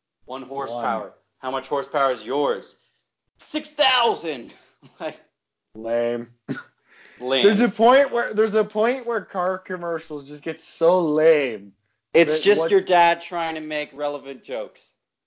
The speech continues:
Speaker 2: Yeah.
Speaker 1: <laughs> Let's be honest.
Speaker 2: Yeah, and, and failing miserably.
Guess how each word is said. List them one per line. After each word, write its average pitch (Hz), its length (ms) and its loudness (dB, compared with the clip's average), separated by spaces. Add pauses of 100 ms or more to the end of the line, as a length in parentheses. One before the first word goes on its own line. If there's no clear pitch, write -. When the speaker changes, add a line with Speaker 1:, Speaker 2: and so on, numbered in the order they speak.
(140)
Speaker 2:
Yeah. 127 460 0 (120)
Speaker 1:
<laughs> - 140 -20
Let's - 200 -20
be 143 180 -16
honest. 139 220 -8
Speaker 2:
Yeah, 143 420 2
and, 160 360 0
and 185 220 0
failing 196 580 2
miserably. 160 680 -8